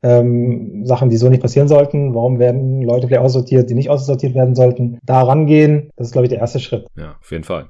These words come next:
Speaker 2: Also da würde ich auch voll dahinter stehen.
Speaker 1: Ja.
Speaker 2: Ja, dann hoffen wir mal, dass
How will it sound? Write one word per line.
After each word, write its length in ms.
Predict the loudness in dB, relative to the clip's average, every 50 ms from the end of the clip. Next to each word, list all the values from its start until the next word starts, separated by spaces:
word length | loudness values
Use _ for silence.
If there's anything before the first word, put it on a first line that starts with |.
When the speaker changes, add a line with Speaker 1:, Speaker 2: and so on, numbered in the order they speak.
| _ -18
Speaker 2:
Also 120 | -16 -14
da 60 | -14
würde 80 | -14 -14
ich 100 | -14 -16
auch 80 | -16 -14
voll 140 | -14 -14
dahinter 200 | -14 -14 -18 -18
stehen. 260 | -18 -18 -18 -18 -18 -18 -18
Speaker 1:
Ja. 120 | -18 -18 -18 -16 -10
Speaker 2:
Ja, 260 | -6 -6 -6 -6 -6 -10 -16 _
dann 260 | -6 -6 -6 -6 -8 -8 -10
hoffen 220 | -12 -8 -6 -6
wir 40 | -4
mal, 300 | -4 -4 -4 -6 -6 -8 -12 _ _
dass 520 | -8 -8 -8 -8 -10 -16 -18 -18 -20 -20